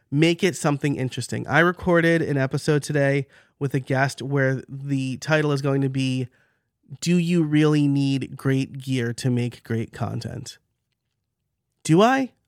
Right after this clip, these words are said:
I don't know. That's a question. It's an open loop. It's a little bit negative, right? 'Cause people think that. That's a good YouTube title. Um, so I would recommend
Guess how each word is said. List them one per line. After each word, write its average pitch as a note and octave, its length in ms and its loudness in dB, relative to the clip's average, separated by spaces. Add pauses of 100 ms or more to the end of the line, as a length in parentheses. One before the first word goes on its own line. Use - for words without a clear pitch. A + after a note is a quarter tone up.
(160)
I D3 100 4
don't F3+ 140 6
know. B2 380 0
That's C3+ 220 0
a C3+ 40 -2
question. G#3+ 480 2
It's C3+ 200 -4
an G#2+ 80 -2
open C3 260 0
loop. G3 380 2 (680)
It's C#3+ 160 -2
a D#3+ 40 2
little E3 200 4
bit D#3 160 2
negative, E3+ 460 2
right? E3 180 2
'Cause C3+ 160 -2
people C3+ 280 -4
think D#3+ 260 0
that. E3 320 0 (440)
That's F#3 460 2
a A3+ 60 0
good E3+ 240 4
YouTube C#3+ 520 -2
title. - 420 -10 (1300)
Um, C3 420 0
so D3+ 460 2
I D3+ 180 4
would F#3 140 6
recommend D3+ 720 4